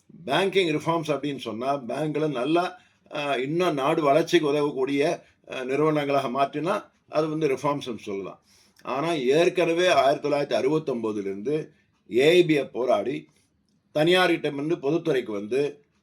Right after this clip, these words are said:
தேசியமயமாக்கப்பட்ட வங்கிகளாக மாறி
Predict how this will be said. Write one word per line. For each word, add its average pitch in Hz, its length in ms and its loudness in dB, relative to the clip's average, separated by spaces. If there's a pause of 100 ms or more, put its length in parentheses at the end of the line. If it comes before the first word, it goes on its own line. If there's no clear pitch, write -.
(260)
தேசியமயமாக்கப்பட்ட 151 1000 0
வங்கிகளாக 127 480 -4
மாறி 120 380 -4